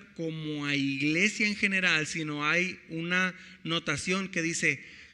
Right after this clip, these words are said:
"cada uno de vosotros". De manera que Pablo está exhortando a la iglesia de que cada miembro dentro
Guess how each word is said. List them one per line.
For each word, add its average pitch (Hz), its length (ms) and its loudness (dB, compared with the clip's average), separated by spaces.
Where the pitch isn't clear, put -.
"cada 180 680 -2
uno 147 760 -4
de 120 220 -6
vosotros". 120 920 -10
De 139 100 -6
manera 139 480 0
que 143 180 2
Pablo 170 460 -2
está 165 480 0
exhortando 156 920 -2
a 214 60 -2
la 214 100 2
iglesia 175 560 4
de 139 180 2
que - 240 0
cada 185 540 0
miembro 160 680 -2
dentro 185 560 -2